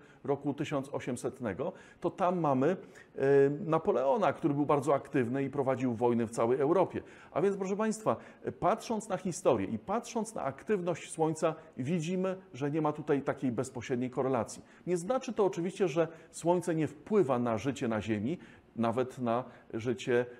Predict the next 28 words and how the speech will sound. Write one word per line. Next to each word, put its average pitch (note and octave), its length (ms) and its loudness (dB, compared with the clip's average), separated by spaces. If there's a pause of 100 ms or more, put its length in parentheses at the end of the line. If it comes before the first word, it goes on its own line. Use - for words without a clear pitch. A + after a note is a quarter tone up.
e, A2 120 -2
pojedynczych B2 640 0
ludzi, B2+ 380 0 (280)
e, B2+ 120 -2 (320)
tylko A3 280 0
że G#3+ 140 0
po A3 100 -2
prostu G3 260 -6
ten F3 160 0
wpływ F#3 300 4
jest F3 220 0
trochę D#3+ 280 2
bardziej C#3+ 460 2 (300)
subtelny C3+ 760 0 (280)
i G3+ 260 -4
nie F3 180 2
ma F3+ 140 2
odzwierciedlenia, C3+ 880 -2 (260)
e, A#2+ 240 -2
w - 60 -14
historii A#2+ 600 -2
naszej, G#2+ 440 -2 (140)
e, G#2 100 -2
cywilizacji, B2+ 800 -2 (260)
jako C#3+ 300 -2
takiej A#2+ 440 0 (240)
historii, A2 480 -2
powiedzmy, G#2+ 520 -2